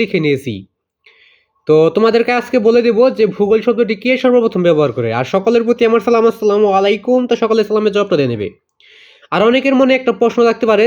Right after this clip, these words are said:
যে আমি উত্তরগুলা কোথায় পাচ্ছি। তো উত্তরগুলা আমরা যখন নবম দশম শ্রেণীতে ছিলাম, তো তখন কিন্তু আমাদের এটা ছিল, এটা ছিল এবং আমার কাছে কিন্তু এখানে গাইড রয়েছে। তো এই গাইড থেকে কিন্তু আমি অ্যান্সারগুলা নিয়ে নিয়েছি।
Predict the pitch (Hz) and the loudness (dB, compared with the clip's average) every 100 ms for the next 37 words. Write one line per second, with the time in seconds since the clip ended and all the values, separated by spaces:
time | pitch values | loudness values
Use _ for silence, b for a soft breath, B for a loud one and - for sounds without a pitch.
0 | 220 214 208 208 226 240 262 247 220 196 | 0 0 0 0 -2 -2 -2 0 0 0
1 | 233 208 156 151 - 110 92 _ _ _ | -2 -2 -2 -4 -8 -12 -12 _ _ _
2 | _ _ _ _ _ _ _ - 175 240 | _ _ _ _ _ _ _ 0 2 2
3 | - 277 262 247 247 240 240 233 233 233 | 0 0 0 0 0 0 0 0 -2 0
4 | 233 233 233 220 226 226 233 233 202 214 | 0 0 0 0 0 0 0 -2 -2 0
5 | 208 214 226 220 254 269 202 196 202 208 | 0 0 0 -2 0 -2 -2 0 0 -2
6 | 190 202 262 339 b b b 175 185 202 | -4 -2 -2 -2 b b b 0 2 2
7 | 190 190 226 226 - 202 220 349 - _ | 2 0 -2 -4 -4 0 2 0 -4 _
8 | _ _ _ _ _ _ _ _ _ - | _ _ _ _ _ _ _ _ _ -6
9 | 165 196 190 - 196 220 - - _ b | -2 -2 -2 0 2 2 0 -10 _ b
10 | b _ 147 170 196 196 208 226 214 202 | b _ -2 0 2 0 0 0 0 -2
11 | 196 202 180 165 170 165 175 170 202 208 | -2 -2 -2 -2 -2 -4 -4 -4 -4 -2
12 | 160 156 156 147 170 160 156 156 147 143 | -4 -2 -2 -2 -4 -4 -2 -2 0 -2
13 | 151 131 135 117 110 98 92 - | -4 -2 -2 -2 -4 -6 -8 -12